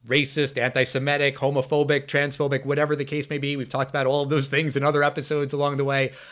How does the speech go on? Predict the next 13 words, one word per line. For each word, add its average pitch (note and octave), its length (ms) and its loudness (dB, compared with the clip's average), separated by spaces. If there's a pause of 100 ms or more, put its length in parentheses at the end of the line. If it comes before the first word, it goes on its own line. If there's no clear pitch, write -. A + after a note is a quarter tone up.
(520)
Um, F3 480 4 (680)
the E3 260 6 (100)
screenwriters B3+ 760 2
of B2 140 -2
this D3+ 200 2
movie, A3 460 2 (480)
they D3 160 6
also C#3+ 320 2
directed D3+ 540 2
this E3+ 160 0
movie. F3+ 260 4
It's - 160 0
a, A#2+ 240 4